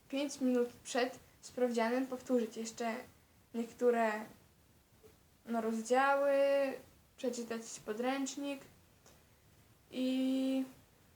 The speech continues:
wtedy, co jest trudniejsze, piszemy na ławce i wtedy podczas spra-, kie-, kies-, wtedy podczas sprawdzianu, no, no, możemy już wtedy to czy-,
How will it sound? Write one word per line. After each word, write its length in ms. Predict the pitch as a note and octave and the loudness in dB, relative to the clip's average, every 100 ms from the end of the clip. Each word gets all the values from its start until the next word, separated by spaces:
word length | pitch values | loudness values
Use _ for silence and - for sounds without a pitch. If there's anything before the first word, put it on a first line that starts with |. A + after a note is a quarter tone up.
| _ - - - | _ -20 -20 -20
wtedy, 580 | - - D#4+ E4 D#4 - - - - - _ - | -6 0 2 2 0 -2 -10 -20 -20 -20 _ -4
co 140 | D4 | 0
jest 220 | E4 D#4+ - | 0 0 -2
trudniejsze, 600 | C4+ C4 A#3+ A3 A3+ C4+ | -2 2 2 2 -2 -6
piszemy 460 | B3+ - C#4+ D#4+ | -8 -4 -2 0
na 140 | D#4 C4+ | 2 2
ławce 560 | A#3 G#3+ - - C4+ D#4+ - - - - _ - | 2 0 -4 -6 -4 -4 -6 -20 -20 -20 _ -12
i 60 | B3 | -10
wtedy 360 | - D4 E4+ | -4 -2 0
podczas 480 | E4+ C#4 C#4 C4 - | 0 0 -2 -6 -6
spra-, 280 | - B3 A#3+ - - B3 | -4 -2 -2 -6 -18 -12
kie-, 240 | - C#4 - | -4 -2 -2
kies-, 260 | C4+ - - - - - - - | -8 -12 -18 -20 -20 -20 -20 -2
wtedy 240 | E4 G4+ | 4 6
podczas 500 | G4 E4 - C4 - | 4 0 2 0 0
sprawdzianu, 1040 | - - B3+ B3+ A#3 B3 A3 G#3+ G#3+ C4 D#4 - - _ _ _ _ _ _ _ _ _ _ - | -4 -2 0 2 2 2 2 2 0 0 -2 -14 -20 _ _ _ _ _ _ _ _ _ _ -6
no, 480 | C4 D#4 D#4+ E4+ F4+ F#4 F#4+ F#4+ | -2 0 2 0 0 -2 0 0
no, 100 | G4 G4+ | 2 4
możemy 400 | A4 A4 A4+ G4 | 4 4 4 4
już 160 | E4+ D#4+ | 2 -2
wtedy 400 | - C#4+ A#3 A#3+ | 0 2 2 0
to 140 | C4 B3+ | -2 -2
czy-, 260 | - A#3+ | 4 4